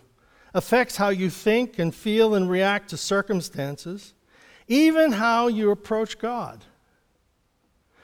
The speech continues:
So, whenever we are looking at the value, your God-given identity, how you think of you, and the purpose for which you were created. You see,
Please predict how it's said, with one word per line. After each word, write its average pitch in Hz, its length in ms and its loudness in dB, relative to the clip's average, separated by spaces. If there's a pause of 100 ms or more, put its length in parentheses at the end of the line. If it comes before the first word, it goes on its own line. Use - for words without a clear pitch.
(280)
So, - 320 2 (600)
whenever 269 420 6
we 269 160 2
are 214 460 4
looking 208 640 0
at 175 420 -2 (320)
the 180 100 2
value, 196 720 2
your 180 280 0
God-given 196 640 2
identity, 175 800 0 (340)
how 277 400 6
you 269 320 2
think 254 560 0
of 208 240 -4
you, 156 500 -2 (360)
and 208 180 2
the 202 60 2
purpose 262 480 2
for 247 160 -2
which 240 240 -4
you 220 80 -4
were 202 160 0
created. 214 680 -2 (580)
You 180 80 -10
see, 247 260 -2